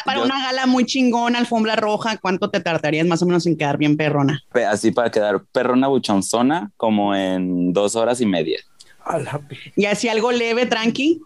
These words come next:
Speaker 2: Como una hora, cuarenta minutos.
Speaker 1: ¡Guau, hermana! ¿Y lo más, lo más, lo más que has tardado en, en, en prepararte para dar un show?
Speaker 2: Lo más que me he tardado,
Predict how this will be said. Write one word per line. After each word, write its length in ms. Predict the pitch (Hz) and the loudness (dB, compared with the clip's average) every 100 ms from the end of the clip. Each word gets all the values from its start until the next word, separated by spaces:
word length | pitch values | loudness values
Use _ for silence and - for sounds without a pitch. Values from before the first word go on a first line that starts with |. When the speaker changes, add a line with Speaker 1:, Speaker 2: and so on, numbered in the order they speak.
| _ | _
Speaker 2:
Como 240 | - 123 | 0 2
una 200 | 113 107 98 | 2 2 0
hora, 320 | 95 95 92 | 2 0 0
cuarenta 340 | 92 87 87 | 0 0 0
minutos. 480 | 92 85 78 - - _ - | 2 0 -2 -6 -8 _ -4
Speaker 1:
¡Guau, 640 | 156 151 170 202 247 269 | -2 -2 -4 -4 -2 -2
hermana! 1500 | 262 247 240 240 233 233 226 220 208 196 190 180 170 151 143 _ - - - | 0 0 0 0 -2 -2 -2 -2 -2 0 0 0 0 -2 -4 _ -20 -20 -8
¿Y 120 | 233 240 | -2 0
lo 140 | 240 | 2
más, 320 | 226 233 262 | 0 0 -2
lo 160 | 240 247 | -2 0
más, 260 | 233 233 240 | -2 -2 -4
lo 100 | 226 | -4
más 220 | 214 220 | -4 -4
que 100 | 240 | -8
has 100 | 226 | -6
tardado 540 | 220 214 202 196 214 - | -4 -2 -2 -2 -2 -2
en, 220 | 175 160 | -2 -2
en, 300 | - 165 151 151 | 0 0 0 0
en 160 | 160 160 | -2 0
prepararte 580 | 165 165 156 165 - | -2 -2 -2 -4 -4
para 240 | 196 170 156 | -4 -2 -2
dar 100 | 170 | 0
un 120 | 180 | -2
show? 320 | 170 196 247 _ | -2 -2 -2 _
Speaker 2:
Lo 180 | - 104 | 0 2
más 200 | 104 104 | 2 0
que 120 | - | 0
me 100 | 127 127 | 0 0
he 20 | |
tardado, 600 | 135 127 120 120 143 | 0 0 0 0 -2